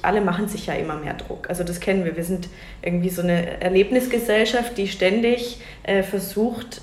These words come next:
äh, mehr zu erreichen oder mehr, äh, zu wollen und uns nicht mit dem zufrieden geben, was wir erreichen. Also wenn du deinen Job auswählst, nicht mehr nur, damit du dich oder auch deine Familie ernähren kannst, wie es ja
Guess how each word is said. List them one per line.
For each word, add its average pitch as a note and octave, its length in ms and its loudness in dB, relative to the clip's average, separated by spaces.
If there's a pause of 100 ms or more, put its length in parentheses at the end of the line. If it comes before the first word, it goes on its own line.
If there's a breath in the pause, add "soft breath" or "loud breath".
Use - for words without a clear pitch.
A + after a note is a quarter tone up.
äh, F#3+ 300 2
mehr F#3+ 520 2
zu A3+ 140 -4
erreichen G#3 600 0
oder F#3 220 2
mehr, F#3 540 2
äh, F3+ 240 0 (280 loud breath)
zu F#3+ 240 0
wollen G#3 460 6
und F3+ 300 -4
uns F#3 200 -2
nicht G#3 240 2
mit F#3 140 -2
dem F#3+ 160 2
zufrieden G#3 460 -2
geben, F3+ 240 -2
was E3+ 240 -4
wir E3 120 -2
erreichen. - 500 -4
Also E3+ 200 -4
wenn F3 140 4
du F3 200 2 (380 loud breath)
deinen F3+ 200 6
Job F3+ 300 6
auswählst, F#3+ 880 2
nicht G3+ 260 2
mehr F#3+ 160 2
nur, G3+ 440 2 (180)
damit G3 420 2
du A3 260 4
dich G#3+ 460 2
oder F#3 220 2
auch F3 80 -2
deine E3+ 220 0
Familie F3+ 420 2
ernähren F3 640 2
kannst, C#4 540 0
wie A#3 100 -2
es A#3 100 -6
ja A#3 80 2